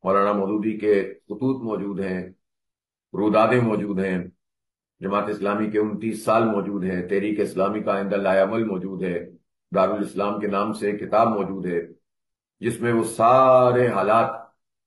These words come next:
सिमट कर सामने आ जाते हैं कि जिसमें जमात इस्लामी कायम की गई थी। जमात इस्लामी कोई अमूमी दीनी या मजहबी जमात नहीं है, और हम आम तौर से जो मजहबी जमातें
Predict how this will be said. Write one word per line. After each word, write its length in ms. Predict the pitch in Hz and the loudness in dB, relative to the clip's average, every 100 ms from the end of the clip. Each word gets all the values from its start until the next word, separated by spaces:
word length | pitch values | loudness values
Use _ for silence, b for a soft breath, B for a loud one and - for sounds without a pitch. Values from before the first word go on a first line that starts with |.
| _ _ | _ _
सिमट 320 | _ 113 113 - | _ -6 -6 -6
कर 100 | 107 | -8
सामने 360 | 104 101 104 | -4 -4 -2
आ 60 | 95 | -2
जाते 320 | 92 - 101 | -2 -2 -4
हैं 200 | 92 85 | -6 -8
कि 420 | - _ _ - | -12 _ _ -14
जिसमें 340 | 92 107 107 104 | -10 -8 -6 -4
जमात 280 | 92 90 90 | -2 -2 -4
इस्लामी 380 | 85 82 87 | -6 -6 -4
कायम 300 | 95 80 78 | -4 -6 -8
की 100 | 78 | -10
गई 200 | 76 71 | -10 -12
थी। 220 | 73 - _ _ _ _ _ _ - | -14 -20 _ _ _ _ _ _ -4
जमात 320 | 92 120 127 | 2 2 4
इस्लामी 440 | 135 123 127 135 143 143 _ _ _ _ _ _ | 2 2 2 2 -4 -10 _ _ _ _ _ _
कोई 220 | 127 127 | 2 2
अमूमी 460 | 123 123 143 151 147 | 2 0 0 -2 -6
दीनी 680 | 120 123 127 135 131 - - _ _ - | -2 0 2 0 -2 -8 -20 _ _ -10
या 160 | 104 107 | -4 -2
मजहबी 380 | 110 110 117 | -2 -2 -4
जमात 340 | 120 104 101 - | -4 -4 -6 -6
नहीं 220 | 90 76 | -10 -12
है, 80 | 73 - _ _ _ _ _ _ _ _ | -16 -20 _ _ _ _ _ _ _ _
और 300 | 104 107 - - | 4 4 4 0
हम 200 | 139 - | 0 2
आम 320 | 127 156 151 | 4 4 2
तौर 180 | 131 123 | 0 0
से 100 | 123 | -2
जो 120 | 113 | -2
मजहबी 340 | 107 98 107 110 | -2 -2 -2 -2
जमातें 540 | 101 95 92 98 92 | -2 -2 -2 -6 -8